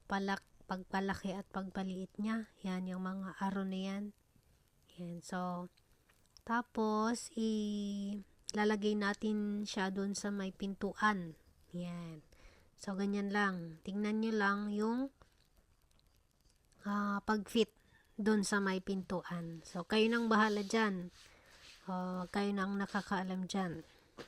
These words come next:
Tapos, kung hindi siya magpantay dun sa may pintuan, ipindot natin yung rectangle. Yan.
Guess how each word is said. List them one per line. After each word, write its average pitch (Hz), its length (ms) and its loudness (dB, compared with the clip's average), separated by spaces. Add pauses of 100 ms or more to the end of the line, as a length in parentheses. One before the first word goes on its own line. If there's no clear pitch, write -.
(1040)
Tapos, 247 560 6
kung 240 240 4
hindi 233 240 4
siya 233 160 0
magpantay 220 800 2
dun 214 160 2
sa 226 80 0
may 214 240 2
pintuan, 208 640 2
ipindot 214 560 2
natin 208 480 2
yung 196 280 0 (360)
rectangle. 208 1040 -2
Yan. 208 480 -2